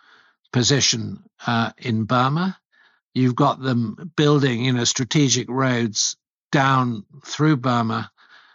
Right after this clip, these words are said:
to ports on the Indian Ocean. You've got significant Chinese involvement in Ceylon, uh, Sri Lanka,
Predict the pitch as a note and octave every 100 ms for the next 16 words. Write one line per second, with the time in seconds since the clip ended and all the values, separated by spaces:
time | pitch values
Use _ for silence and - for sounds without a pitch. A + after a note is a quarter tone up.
0 | _ _ _ - C3 A#2 - D3 C3+ G#2+
1 | - - - _ _ _ _ _ _ _
2 | _ - B2+ B2 B2 A#2 A2+ A2+ A2+ G#2+
3 | - A#2+ C3 D3 - C3+ C3 C3 A2+ C#3+
4 | B2+ - - - _ _ _ _ _ _
5 | A3 _ - _ _ _ _ _ _ _
6 | _ _ _ _ - - D3 B2 E3 F3+
7 | F3 C#3+ B2 A#2 C#3+ C3 B2 A#2+ A#2 G#2+
8 | - - B2+ A#2+ B2+ A2 A2 A2 - G#2+
9 | - A#2 A#2 C3+ E3+ F#3+ _ _ _ _
10 | _ _ - A2 G#2 - A#2+ A2+ A#2 A2
11 | - D3+